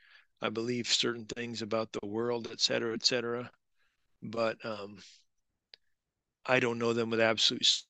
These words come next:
certainty. So if that's the kind of trust we're looking for, I think that's an illusion. I would want to say that, um, the trust that I do have, that's not a certain or rock solid trust,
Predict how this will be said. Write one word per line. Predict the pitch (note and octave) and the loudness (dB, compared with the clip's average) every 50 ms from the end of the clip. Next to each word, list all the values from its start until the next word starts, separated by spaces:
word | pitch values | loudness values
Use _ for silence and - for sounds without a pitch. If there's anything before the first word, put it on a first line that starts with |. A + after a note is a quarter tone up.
| _ - | _ -2
certainty. | - - A#2+ A#2+ A#2+ A#2+ A#2 - B2 B2 B2+ G#2+ - | 0 0 0 0 -4 -6 -6 -6 -6 -8 -10 -10 -6
So | - - - | -2 0 0
if | A#2+ A2 - | 0 -2 4
that's | - C#3 D3 D#3+ E3 - | 8 8 8 8 8 4
the | - - C3+ | 0 -2 0
kind | - - C3 B2+ A#2 | 2 2 2 2 2
of | G#2+ - | 2 4
trust | - - - - C3+ A#2+ A#2 - - - | 4 4 6 8 8 8 8 8 4 4
we're | - A#2 | 4 2
looking | G#2+ G#2 G#2 - G#2+ | 2 2 0 -4 -6
for, | - - - G#2+ | -2 2 6 6
I | G#2+ A2 | 6 6
think | G#2 - - C3+ C3 - - | 6 6 6 6 6 6 6
that's | - A#2 A2 - - | 6 6 8 8 6
an | A#2 A2 G#2 | 6 6 4
illusion. | G2 G2 A2 A2 G#2+ G2+ - - - - - - - _ _ _ _ _ _ _ _ _ _ _ _ _ _ _ _ _ _ _ _ - _ _ _ _ _ _ _ _ _ - - | 6 6 8 10 10 10 8 8 6 2 -12 -18 -20 _ _ _ _ _ _ _ _ _ _ _ _ _ _ _ _ _ _ _ _ -20 _ _ _ _ _ _ _ _ _ 4 8
I | C#3+ D3+ | 10 12
would | E3+ F3+ F#3+ F3 | 12 12 12 12
want | E3+ E3+ D#3+ C#3+ | 12 12 12 12
to | C3 - | 12 12
say | - - - D3 C3+ C3 C3 B2+ B2+ | 12 12 12 12 12 12 12 10 10
that, | B2 A#2 C3 B2+ B2 B2+ B2 - - - | 10 10 10 12 12 10 6 4 0 2
um, | C3 B2+ A#2+ A#2+ A2+ A2+ - - - - - | 2 4 2 2 0 -2 -6 -8 -10 -8 2
the | - B2+ A#2+ - _ - | 4 4 4 6 _ 6
trust | - - - F3 F3 D3+ - - - - | 8 12 12 12 12 12 12 10 10 10
that | D3+ C3+ B2+ | 10 10 10
I | B2 A#2 A2+ | 10 8 6
do | A2 A2+ A#2 D#3+ F#3 G3 | 4 6 8 10 12 12
have, | F3 C#3+ B2+ G#2+ G2+ G2 G2 G#2 B2+ C#3 - - - - _ _ _ _ | 12 10 10 8 6 4 4 2 0 0 -4 -8 -10 -12 _ _ _ _
that's | - A#2+ A#2 - - C#3 | 4 4 6 4 4 6
not | C3+ C#3+ D3+ D3+ C#3 C#3 - _ _ _ _ _ _ _ _ _ _ _ _ _ - - | 8 10 10 10 10 8 4 _ _ _ _ _ _ _ _ _ _ _ _ _ -8 4
a | B2+ | 8
certain | - - - - C#3 C#3 A#2+ A#2+ A#2+ A#2+ A#2+ | 10 10 10 10 10 8 6 2 -4 -6 -6
or | A2+ G2+ F#2 F#2 F#2 | -4 -4 -4 -6 -4
rock | G2 G#2+ A#2+ B2 B2+ - - | 2 8 8 10 10 8 8
solid | - - C3+ A#2+ A#2+ A#2 A#2 A2+ A2 A2+ | 6 8 8 8 8 6 6 2 0 0
trust, | - - - A2+ G#2 G#2+ A2 - - - - | 2 4 4 4 4 6 6 6 6 6 4